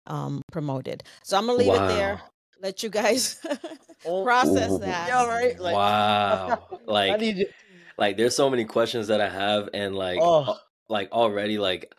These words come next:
Speaker 2: clearly racism was a big,
Speaker 3: Mm-hmm.
Speaker 2: intricate, integral part in this whole situation, especially
Speaker 1: Yes.
Speaker 2: you being sentenced to jail, and, you know, you were clean, and you, you got a job. So, like, doing the things that a regular civilian could do,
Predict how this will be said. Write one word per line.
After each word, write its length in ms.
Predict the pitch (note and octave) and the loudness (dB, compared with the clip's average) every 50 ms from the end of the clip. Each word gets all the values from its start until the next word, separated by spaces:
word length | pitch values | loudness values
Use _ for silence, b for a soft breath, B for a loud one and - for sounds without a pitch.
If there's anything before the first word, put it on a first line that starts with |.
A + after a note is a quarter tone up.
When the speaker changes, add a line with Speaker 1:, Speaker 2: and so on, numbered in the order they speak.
| _ - - | _ -18 -10
Speaker 2:
clearly 300 | - - A2+ A2+ A2 G#2+ | 0 2 2 4 4 2
racism 600 | F#2+ F#2+ F#2 G2 F#2 - G#2 G2 F#2+ G2 F#2 F#2 | 2 2 2 0 0 0 -2 -2 -2 -2 -2 0
was 360 | F#2 F2+ F2+ F2+ F2 D#2+ - - | 0 2 2 0 0 -2 -6 -4
a 120 | - F2 E2+ | -4 -4 -4
big, 500 | E2+ D#2 - - F2+ F#2 F#2+ F#2+ F#2 B2+ | -4 -8 -4 0 4 6 6 6 4 2
Speaker 3:
Mm-hmm. 120 | - - | -4 -4
Speaker 2:
intricate, 540 | F2+ - G#3+ - G2 E2 - - F#2+ F#2 - _ - | -4 -2 -2 -2 -4 -4 0 0 0 0 -2 _ -4
integral 380 | - G#2 G2+ - - F#2+ F#2 - | -2 -2 -2 -2 -2 -2 -4 -4
part 380 | _ - F#2 F2+ F#2+ F#2+ - - - | _ 0 2 2 2 2 0 -2 -6
in 120 | F2+ F#2 | -6 -2
this 140 | F#2 F#2 F2 | -2 -4 -4
whole 220 | - F#2 F#2+ F#2 F2 | -2 -2 -2 -2 0
situation, 580 | - G2 - - E2 E2+ E2+ E2+ - - F2 | -2 -2 -2 -2 -2 0 0 0 0 0 -2
especially 540 | E2+ - - F2+ F2 E2+ - - F#2+ F#2 F2+ | -4 -4 -2 -2 -2 -2 0 0 0 0 0
Speaker 1:
Yes. 360 | - - - - - - - - | 0 -2 -6 -10 -10 -10 -8 -2
Speaker 2:
you 140 | F#2+ G#2+ | 0 0
being 180 | G#2 G#2+ G2+ F#2 | 2 2 0 0
sentenced 440 | - G2 G2 - - G2+ F#2 - - | 0 -2 -4 -4 -4 -8 -8 -8 -8
to 100 | - E2 | -10 -10
jail, 360 | E2+ F2 F#2 G#2+ B2+ A#2 F2+ | -8 -4 0 2 2 2 2
and, 280 | D#2+ F2 F2 F2 F2 - _ _ - | 0 -4 -8 -10 -12 -16 _ _ -10
you 80 | G2 | -4
know, 140 | G#2 G2+ F#2+ | -2 -2 -2
you 220 | F2+ F2 G2 A#2 A2 | -2 -2 -2 -2 -2
were 100 | F#2 D#2 | -2 -4
clean, 380 | - - D#3+ G3 D#3+ F#2 E2 - | -2 0 0 0 0 -2 -2 -4
and 280 | - F#2+ F#2+ F#2 F2+ B B B B B | -4 -4 -4 -4 -6 B B B B B
you, 220 | B G#2+ A2 A2 - - | B -6 -6 -6 -6 -8
you 120 | G#2+ A2 | -8 -2
got 180 | G#2+ A2 G2+ F2 | 0 2 2 2
a 60 | F2+ | 0
job. 360 | E2+ F#2 G2+ B2 C3+ A#2 - | -4 -2 0 0 0 0 -2
So, 140 | - - G#2 | -4 -8 -6
like, 340 | G2 G2 F#2+ F#2 F2 E2+ F2+ | -4 -2 -4 -4 -4 -8 -6
doing 220 | F#2 G#2+ A#2+ C3 B2+ | -2 0 0 0 0
the 60 | A2+ | -2
things 380 | A2 - A2 A2+ A#2 A2+ G#2 G2 | -4 -4 -6 -4 -4 -4 -4 0
that 280 | G#2 G2+ G2 F#2 - - b b b b b b _ - | 0 0 2 0 -2 -6 b b b b b b _ -4
a 220 | G2 G2+ F#2+ F2+ | -2 0 0 0
regular 360 | F2 F#2+ G#2 A2 A#2 A2+ A2+ G#2+ | 0 2 2 4 4 4 2 2
civilian 540 | - G2+ E2+ E2+ G2 G#2+ A2 G#2+ G#2 G#2 | 0 -6 -4 -2 0 0 0 0 -2 -4
could 200 | G#2 - F2 F2 | -6 -8 -10 -6
do, 400 | F2 G2 A2+ B2+ A#2 G2+ F#2 F2 | -2 2 4 4 4 2 0 -4